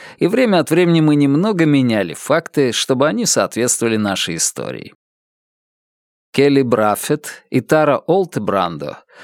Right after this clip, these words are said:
оказали нам неоценимую помощь, прочтя первый, гораздо более длинные версии этого романа. Мы многим им обязаны. Благодарим всю команду издательства «Скрибнер»,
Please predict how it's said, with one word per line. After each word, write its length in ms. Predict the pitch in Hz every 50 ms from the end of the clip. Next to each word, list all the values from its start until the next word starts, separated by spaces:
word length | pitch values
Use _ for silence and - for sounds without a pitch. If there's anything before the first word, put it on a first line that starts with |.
| - -
оказали 540 | - 120 - - 156 151 151 208 220 214 202
нам 280 | 190 180 180 180 170 165
неоценимую 800 | 165 165 151 - - 156 151 151 170 190 190 185 180 180 156 135
помощь, 500 | - - 123 120 120 117 107 - - -
прочтя 440 | - - 98 95 - - 123 113
первый, 520 | 107 - - 120 131 135 127 92 76 - - -
гораздо 600 | - 113 135 131 123 123 139 160 170 156 151 151
более 300 | 131 123 131 123 120 110
длинные 480 | 98 98 107 120 131 131 127 120 113 101
версии 480 | 92 101 110 113 101 - - - 110
этого 320 | 101 95 95 - 98 95 95
романа. 540 | 98 101 101 98 73 64 64 - - - _ _ _ _ _ _ _
Мы 220 | - 135 151 160 156
многим 580 | 147 139 131 131 131 135 131 120 120 113 107
им 140 | 104 98 95
обязаны. 680 | 95 90 85 85 90 85 76 71 - - - 135 - - _ _ _ _ _ _ _ _ _ _ _ _ _ _ _ _ _ _ _ _ _ _ _ _
Благодарим 560 | - 104 107 127 143 151 180 190 214 240 220 190
всю 180 | - - 214
команду 500 | - 208 196 185 196 202 202 190 185 185
издательства 640 | 180 156 135 165 175 175 - 180 156 - - 156 151
«Скрибнер», 720 | - - - - 131 131 131 123 117 117 113 110 101 -